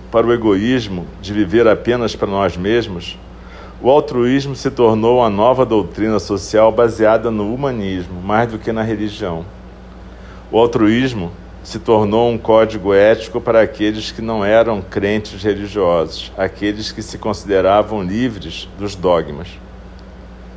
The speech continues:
Aqueles que agem a partir da forma mais pura de altruísmo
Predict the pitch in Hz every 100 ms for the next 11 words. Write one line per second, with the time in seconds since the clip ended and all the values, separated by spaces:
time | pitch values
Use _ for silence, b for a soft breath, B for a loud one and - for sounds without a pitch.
0 | - - - - - - - - - 131
1 | - 190 175 - - 113 117 123 107 98
2 | 95 - - 101 - 113 107 - 127 123
3 | 113 - 113 113 107 101 127 - - 135
4 | 143 110 90 107 101 95 85 110 120 92